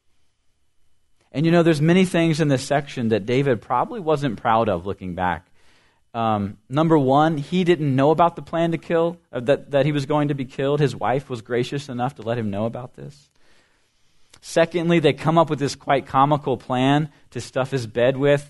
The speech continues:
uh, this idol and the goat's hair, and it actually worked. But you know what's interesting? Why would they have idols in the house? These are household gods that were not allowed in Israel. But for some reason, Michal and him have these idols.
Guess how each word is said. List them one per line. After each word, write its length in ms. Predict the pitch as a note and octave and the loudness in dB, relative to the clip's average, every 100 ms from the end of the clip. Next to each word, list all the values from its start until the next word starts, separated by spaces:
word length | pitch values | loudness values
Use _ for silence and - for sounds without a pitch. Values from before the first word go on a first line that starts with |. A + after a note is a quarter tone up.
| - | -6
uh, 180 | A2+ | -2
this 160 | G#2+ - | -2 -2
idol 400 | G#2 B2 C3+ D3 | 0 2 4 4
and 80 | C3+ | 4
the 60 | G#2+ | 2
goat's 300 | A#2+ C3 - | 2 0 0
hair, 240 | D3 C#3+ | 0 4
and 80 | C3+ | 4
it 40 | G#2 | 2
actually 360 | D#3+ - C3+ | 0 0 -2
worked. 440 | G2 G#2 F#3+ - _ _ _ _ _ _ _ _ _ _ _ _ _ _ - | 2 2 2 -2 _ _ _ _ _ _ _ _ _ _ _ _ _ _ -6
But 60 | |
you 60 | D3+ | 0
know 60 | |
what's 100 | F#3+ | 0
interesting? 360 | D#3+ - F3+ B2 | 0 -6 -6 -8
Why 140 | C#3+ | -8
would 100 | G#3+ | -12
they 80 | F3 | -8
have 140 | E3+ - | -8 -6
idols 360 | G2+ G#2+ F#2+ | -6 -6 -6
in 120 | F#2 E2+ | -10 -10
the 60 | |
house? 340 | D#2 D#2 - - | -8 -8 -10 -14
These 140 | A#2+ | -10
are 60 | C3 | -8
household 540 | G#2+ C3 C3 A#2 G2 | -2 -2 -4 -10 -10
gods 360 | G#2 G2+ F2+ D#2+ | -6 -4 -4 -6
that 220 | F#2+ - | -10 -10
were 100 | G2 | -8
not 320 | G2 G2 G#2+ | -6 0 2
allowed 420 | B2 G#2+ F#2+ D#2+ F2 | 2 2 2 0 -6
in 120 | F2 | -10
Israel. 400 | E2+ E2+ - - _ _ _ _ _ _ _ _ - | -12 -14 -20 -20 _ _ _ _ _ _ _ _ -16
But 120 | G2 | -16
for 200 | - A#2+ | -10 -10
some 260 | - C#3+ | -4 0
reason, 320 | C#3+ B2 A#2 G#2+ | 2 2 0 0
Michal 400 | G#2 - A#2 G#2 | -2 -2 0 0
and 120 | F#2+ | -2
him 160 | G2 | -6
have 260 | F#2+ G#2+ F#2+ | -4 -4 -4
these 180 | F#2 - | -6 -12
idols. 440 | E2 E2 D#2 - | -10 -10 -12 -20